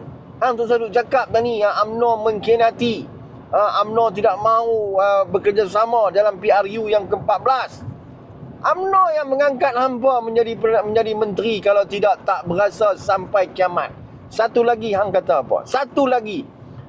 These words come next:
Ha, perjuangan politik, ha, pas, ha, ha, kerana mahu melihat, ha, anak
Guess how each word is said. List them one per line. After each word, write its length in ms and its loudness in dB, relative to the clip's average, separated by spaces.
Ha, 240 0
perjuangan 640 0
politik, 560 -2
ha, 480 0
pas, 640 -4
ha, 240 2
ha, 100 2
kerana 320 0
mahu 480 0
melihat, 480 0
ha, 320 0
anak 320 2